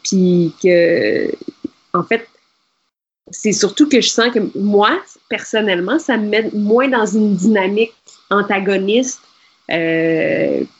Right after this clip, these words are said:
puis ça me permet d'être plus sereine avec les, les, les enjeux, euh, sociaux en question. Tu sais, euh, je pense qu'avant, j'étais beaucoup dans la frustration, dans la, dans la, dans la colère. Euh,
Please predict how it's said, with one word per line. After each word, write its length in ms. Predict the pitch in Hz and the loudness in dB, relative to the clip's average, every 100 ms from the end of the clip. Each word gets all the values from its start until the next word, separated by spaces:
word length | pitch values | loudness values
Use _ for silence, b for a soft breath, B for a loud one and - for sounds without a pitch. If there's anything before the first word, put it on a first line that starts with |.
| - | -6
puis 100 | 180 | -4
ça 220 | - 175 | -2 -2
me 80 | 175 | 0
permet 280 | 165 185 | 0 0
d'être 220 | 190 170 - | 0 0 -2
plus 220 | 220 240 - | 4 4 4
sereine 480 | 208 180 196 208 214 | 0 0 0 0 0
avec 360 | 180 170 180 _ | 0 -2 -2 _
les, 240 | - 190 185 | -8 -2 -2
les, 520 | 190 185 185 175 175 165 | 0 0 2 4 4 2
les 140 | 175 190 | 2 2
enjeux, 340 | 180 196 202 b b b - | 2 2 0 b b b -2
euh, 280 | 170 165 156 | 2 2 0
sociaux 460 | - 180 - 202 | 0 0 4 4
en 60 | 185 | 4
question. 500 | 160 165 - 180 165 | 0 -4 -2 0 0
Tu 60 | - - 185 190 | -6 0 2 4
sais, 60 | |
euh, 400 | 165 160 147 147 | 2 2 2 0
je 100 | 165 | -2
pense 180 | - 196 | 0 0
qu'avant, 280 | 202 175 202 | 0 0 -2
j'étais 180 | - 180 | -2 -4
beaucoup 240 | 180 - | -4 -2
dans 120 | 220 196 | 0 0
la 120 | 180 | -4
frustration, 1000 | - 196 - 185 170 - 214 214 220 226 | -10 -16 -8 -6 -6 -2 0 2 4 4
dans 160 | 196 165 | 2 0
la, 140 | 165 - b b _ - | -4 -6 b b _ -6
dans 160 | 165 | -4
la, 520 | 165 160 156 156 143 - - - - | 0 0 0 -2 -2 -6 -8 -10 -10
dans 160 | - 160 | -4 -2
la 160 | 170 | 0
colère. 600 | 170 202 180 170 202 277 262 - _ _ _ _ _ _ _ - - _ - | -2 -2 0 0 0 0 -4 -8 _ _ _ _ _ _ _ -20 -20 _ -4
Euh, 120 | 196 | -4